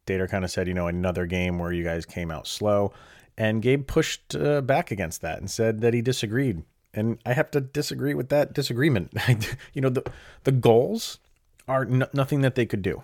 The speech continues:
The goals were, were tip-ins, and those are going to happen. Um, <clears throat> but I, I, I agreed with Dater on that. I, I think the way that the Avalanche came out, um,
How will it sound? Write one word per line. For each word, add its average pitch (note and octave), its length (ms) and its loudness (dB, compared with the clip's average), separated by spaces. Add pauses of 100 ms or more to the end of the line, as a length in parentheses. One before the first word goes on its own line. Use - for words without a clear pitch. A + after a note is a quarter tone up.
(140)
The A2 100 -2
goals B2+ 380 4
were, C#3 280 0
were A#2 380 -2
tip-ins, A2+ 560 0
and F2+ 400 -2 (120)
those G#2+ 240 0
are G#2+ 40 -2
going G#2+ 200 -2
to G2+ 40 -2
happen. F#2 440 -6 (920)
Um, F2 540 -2 (180)
<clears throat> C#3 280 0
but G2 340 -2 (880)
I, G#2+ 320 -4
I, G#2+ 280 -4 (920)
I G2 120 0
agreed A#2+ 340 2
with G#2 380 2
Dater G2 340 0
on D#2+ 100 -6
that. D#2+ 220 -6 (160)
I, F#2+ 100 -2
I G2+ 40 2
think A#2 300 -2
the G2+ 100 0
way G2 200 2
that G#2 300 0
the G2 240 -4
Avalanche G#2 500 -2
came G2 300 -4
out, F#2+ 340 -4 (800)
um, F#2 640 0